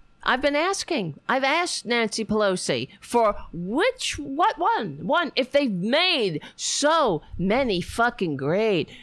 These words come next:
fucking contributions, I swear I'm gonna lose it. Then they should be able to name one. Name one. Was it, what was it?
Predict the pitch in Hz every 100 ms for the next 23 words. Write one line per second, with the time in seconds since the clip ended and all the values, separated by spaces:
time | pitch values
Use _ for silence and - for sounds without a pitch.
0 | - - 190 202 202 - 170 160 151 202
1 | 226 202 170 139 175 226 254 - 170 -
2 | 233 - 294 262 208 226 247 208 220 240
3 | 147 104 - _ _ _ _ _ _ _
4 | _ _ _ _ _ _ _ 185 226 226
5 | 254 269 - 240 214 220 170 185 196 180
6 | 147 143 135 123 117 113 110 113 - _
7 | 240 262 208 143 147 - 359 453 466 302
8 | 427 440 453 440 294 156